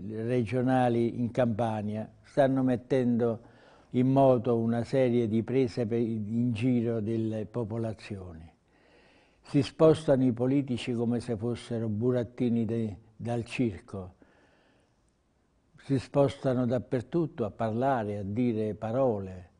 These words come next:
Lo stesso Premier Conte si è accorto che esiste anche un mezzogiorno, lui che meridionale è, ieri a Vallo della Lucania, prima ancora ad Avellino, poi a Napoli, per promettere, per dire,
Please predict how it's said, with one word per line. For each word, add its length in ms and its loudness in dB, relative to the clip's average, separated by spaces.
Lo 100 -2
stesso 440 -2
Premier 480 0
Conte 680 -2
si 240 -2
è 40 6
accorto 480 2
che 160 2
esiste 480 0
anche 300 2
un 120 4
mezzogiorno, 840 8
lui 280 6
che 140 2
meridionale 800 4
è, 340 10
ieri 300 6
a 60 2
Vallo 340 0
della 300 -2
Lucania, 580 4
prima 280 -4
ancora 340 -4
ad 80 -4
Avellino, 720 2
poi 280 -2
a 60 0
Napoli, 720 -2
per 220 4
promettere, 680 0
per 200 -2
dire, 600 0